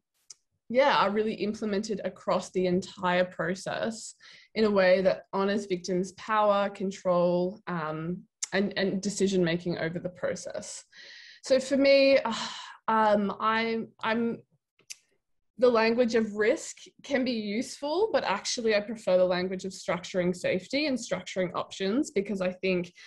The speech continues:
that results in sort of better outcomes.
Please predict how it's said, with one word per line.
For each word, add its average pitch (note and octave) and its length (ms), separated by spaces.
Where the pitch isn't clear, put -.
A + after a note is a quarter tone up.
that G3+ 240
results F#3 460
in F#3 100
sort F#3 160
of F3+ 160
better D#3+ 300
outcomes. - 680